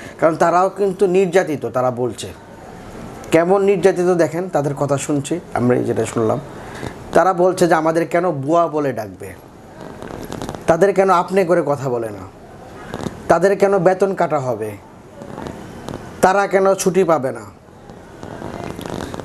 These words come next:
এবং তাদের অবশ্যই আপু বলে ডাকতে হবে, তাদের স-,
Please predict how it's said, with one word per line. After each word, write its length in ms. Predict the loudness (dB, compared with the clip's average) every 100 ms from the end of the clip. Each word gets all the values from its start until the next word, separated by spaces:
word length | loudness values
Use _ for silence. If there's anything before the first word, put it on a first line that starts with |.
| -14 -4 2
এবং 200 | 4 6
তাদের 420 | 4 4 4 2 -2 -6 0
অবশ্যই 400 | 4 4 4 2
আপু 240 | 2 0
বলে 200 | 0 2
ডাকতে 320 | 2 -2 -4 -8
হবে, 300 | -6 -6 -10 -18 -20 -20 -20 -18 -10 0
তাদের 340 | 4 4 2 0 -10 -14 -12
স-, 140 | -10